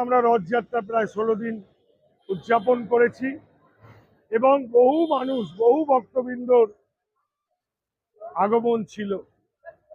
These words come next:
আমরা বিশ্বাস রাখি কলি যুগে বলন্ত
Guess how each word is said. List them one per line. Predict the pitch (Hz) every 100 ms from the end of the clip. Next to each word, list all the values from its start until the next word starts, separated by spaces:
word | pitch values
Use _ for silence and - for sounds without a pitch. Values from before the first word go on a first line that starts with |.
| _ - - _ -
আমরা | 220 262
বিশ্বাস | 247 254 - 277 269 240
রাখি | 254 - 269 240 185 _ _ _ _ _ _ -
কলি | 247 254 269 180
যুগে | 247 226 262 240 208 _ _ _ _ _ _ _ _ 170
বলন্ত | 214 254 262 254